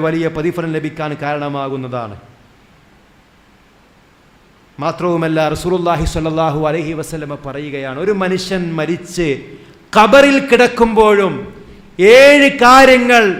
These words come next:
അവന് പ്രതിഫലമായി ലഭിച്ചുകൊണ്ടിരിക്കുമെന്നാണ്. സബ്അത്തുൻ തജ്രി യജ്രി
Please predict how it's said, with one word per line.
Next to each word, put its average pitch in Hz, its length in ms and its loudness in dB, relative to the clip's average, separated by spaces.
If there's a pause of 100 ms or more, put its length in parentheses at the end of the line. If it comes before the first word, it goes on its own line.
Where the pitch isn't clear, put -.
(880)
അവന് 208 300 2
പ്രതിഫലമായി 214 800 2
ലഭിച്ചുകൊണ്ടിരിക്കുമെന്നാണ്. 175 1200 -2 (1600)
സബ്അത്തുൻ 196 600 -2 (500)
തജ്രി 185 520 0 (540)
യജ്രി 196 360 0